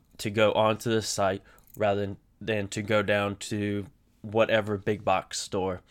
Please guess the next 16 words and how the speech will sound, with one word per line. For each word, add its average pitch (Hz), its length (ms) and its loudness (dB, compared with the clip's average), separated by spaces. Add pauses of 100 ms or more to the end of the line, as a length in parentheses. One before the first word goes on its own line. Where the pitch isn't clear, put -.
(320)
and 104 160 -2
get 95 140 -4
it - 160 -14
there. 98 360 0 (380)
Um, 104 460 4 (1300)
because 120 320 0
I 110 160 4
have 110 300 4
went 113 340 -2
on 113 300 4
this 95 180 -4
site 90 280 -2
and 104 260 -2
looked 120 220 0
at - 160 -2
stuff - 440 -4